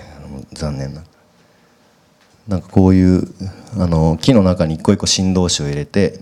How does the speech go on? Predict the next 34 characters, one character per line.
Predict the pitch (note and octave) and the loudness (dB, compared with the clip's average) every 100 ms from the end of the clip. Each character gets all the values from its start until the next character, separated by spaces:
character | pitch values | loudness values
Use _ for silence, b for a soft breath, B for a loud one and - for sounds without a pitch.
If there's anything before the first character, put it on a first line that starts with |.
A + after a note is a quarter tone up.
| - | -12
で、 | E2+ | -8
そ | F#2 F#2+ | -4 0
れ | F#2 | 0
を | F2+ - | -2 -4
背 | - E2 | -8 -6
中 | E2+ E2+ | -4 -4
に | E2+ | -6
つ | - | -8
け | - E2 | -8 -8
て、 | - D2 - - - | -4 -4 -4 -12 -14
自 | D2+ | -8
分 | D2+ D#2+ | -4 -4
の | |
体 | D#2 D#2 D#2+ D#2 D2+ D2+ B B B _ _ | -2 -2 0 2 0 -2 B B B _ _
を | D#2+ D2+ - - - | -10 -8 -10 -16 -16
振 | - - D#2+ | -8 -4 0
動 | D#2 | 0
子 | D#2 | 0
で | C#2 | -2
揺 | D2 | -2
ら | D2 | -2
し | - | -2
て、 | - C#2 | -2 -2
そ | - | -2
の | E2 | -2
音 | E2 - D2+ | -2 0 0
を、 | B1+ - | -2 -8
ま | C#2 D2 - | -10 -8 -10
あ、 | - | -16
な | D2 | -16
ん | |
か | C#2+ | -16
聞 | - - | -18 -14
く。 | - | -12